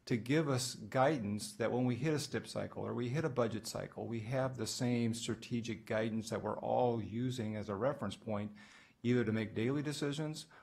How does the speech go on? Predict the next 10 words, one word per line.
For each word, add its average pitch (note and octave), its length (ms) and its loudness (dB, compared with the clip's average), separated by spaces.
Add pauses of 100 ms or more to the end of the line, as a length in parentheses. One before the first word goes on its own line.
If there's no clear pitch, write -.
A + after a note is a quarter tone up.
(100)
or A#2 120 2
to A2+ 80 2
make A2 240 -2
decisions A2 500 0
as G2 100 -4
a G#2 60 -4
budget G#2 420 -2 (180)
or G#2 160 2
a G2 40 0
stip. A2 460 -2